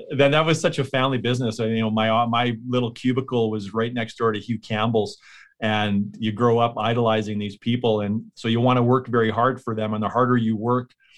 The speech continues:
the more opportunity that you get in a small organization like that. And, and so I had the, the, this, um, wonderful re-, opportunity to just to have a lot of different roles for the Eskimos over a couple of years. And then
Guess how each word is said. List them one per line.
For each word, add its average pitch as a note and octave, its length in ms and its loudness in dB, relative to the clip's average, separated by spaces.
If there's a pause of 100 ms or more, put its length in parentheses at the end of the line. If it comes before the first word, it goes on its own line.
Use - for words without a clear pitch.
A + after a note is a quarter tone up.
(160)
the A2 120 -2
more A#2 320 2
opportunity A#2 640 0
that G#2 160 -4
you G#2 120 -6
get G#2+ 360 -2
in G#2 140 -2
a G2 80 -4
small G#2+ 320 -2
organization G#2+ 720 -4
like G#2 220 -8
that. G#2 280 -2
And, G2+ 200 -6 (320)
and G#2 200 -4
so G#2+ 260 0
I A2 120 4
had B2 200 2
the, G#2+ 340 -2
the, G2+ 360 -4 (360)
this, G#2+ 200 -8 (400)
um, G#2+ 200 -2
wonderful A#2+ 520 0
re-, G2+ 180 -8
opportunity A2 680 -2
to G2 60 -4
just G2 260 -12
to F#2+ 120 -4
have G#2 220 0
a G#2 60 -4
lot G#2 240 0
of G#2+ 100 0
different G#2+ 300 -6
roles G#2+ 320 -2
for G#2+ 140 -6
the F#2+ 100 -6
Eskimos G2+ 440 -6
over G#2 220 -4
a G2 80 -8
couple A2 260 -4
of G2 60 -10
years. G#2+ 320 -4
And G2 120 -6
then G2 180 -8